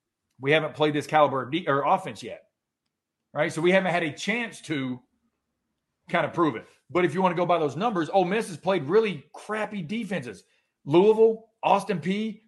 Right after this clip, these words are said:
Tulane. So, yeah, their numbers should be staggering. Like, that, that's the reason why, like, when you look at it, these teams are very evenly matched. They really are.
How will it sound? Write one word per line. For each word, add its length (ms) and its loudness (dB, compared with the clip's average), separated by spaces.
Tulane. 640 -2
So, 140 -4
yeah, 260 4
their 120 4
numbers 300 4
should 140 0
be 100 -2
staggering. 480 -4
Like, 180 -4
that, 180 2
that's 220 6
the 80 -6
reason 260 -2
why, 180 2
like, 200 0
when 240 -2
you 160 -2
look 220 2
at 160 4
it, 160 -6
these 240 -2
teams 260 -2
are 40 -2
very 260 4
evenly 320 -2
matched. 480 -8
They 100 2
really 260 4
are. 220 -2